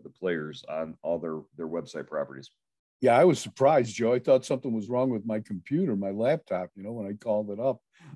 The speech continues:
Speaker 2: Uh, but, uh, you know, I can't, I, I know it's kind of, it's a legal problem, you know, it's a legal situation,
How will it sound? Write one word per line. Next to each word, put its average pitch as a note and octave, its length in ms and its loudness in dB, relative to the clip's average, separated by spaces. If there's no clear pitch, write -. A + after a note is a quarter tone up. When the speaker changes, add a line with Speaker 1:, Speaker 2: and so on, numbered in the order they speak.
Speaker 2:
Uh, G#2+ 340 6
but, G#2+ 260 6
uh, G2 220 2
you G#2+ 80 -8
know, A2 80 2
I A#2+ 60 2
can't, - 220 4
I, F#3 220 8
I - 120 6
know E3 180 10
it's - 160 -2
kind C3+ 260 0
of, B2+ 160 -4
it's C3 180 -6
a B2 40 2
legal B2 400 6
problem, A#2 640 2
you B2 80 -4
know, A#2 80 -4
it's A2 100 -8
a A2+ 60 -8
legal A#2 400 0
situation, A2 880 -4